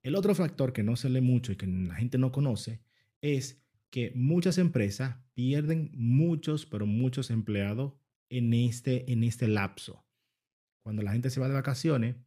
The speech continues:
hay muchas personas que no vuelven a la misma empresa, por lo cual hay un déficit de empleados. Y muchas empresas, por esa razón, por esa razón dejan de existir en China, dejan de existir directamente porque no tienen suficiente empleado para seguir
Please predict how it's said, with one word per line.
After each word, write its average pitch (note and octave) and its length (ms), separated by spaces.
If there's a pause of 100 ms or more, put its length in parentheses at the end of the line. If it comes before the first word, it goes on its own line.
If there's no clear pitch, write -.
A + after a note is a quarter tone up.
(120)
hay A#2 120
muchas B2+ 320
personas A#2 440
que B2 120
no A2+ 120
vuelven A2+ 500
a A2+ 80
la G#2+ 120
misma G2+ 200
empresa, F#2+ 580
por G2+ 100
lo G2 120
cual D3+ 240 (480)
hay C#3+ 260
un C3 160
déficit B2 460
de A2+ 60
empleados. F#2+ 680
Y B2 80
muchas E3+ 360
empresas, C3 640
por G#2 180
esa B2+ 220
razón, A2+ 480 (1120)
por A2 100
esa A#2 160
razón A#2+ 340
dejan A2 360
de G2 60
existir - 640 (300)
en G2 160
China, G2 440
dejan G2+ 340
de G#2+ 100
existir G#2 380
directamente G2 480
porque G#2 280
no B2 180
tienen A#2+ 320
suficiente A2 400
empleado A2+ 480
para G2 180
seguir B2 360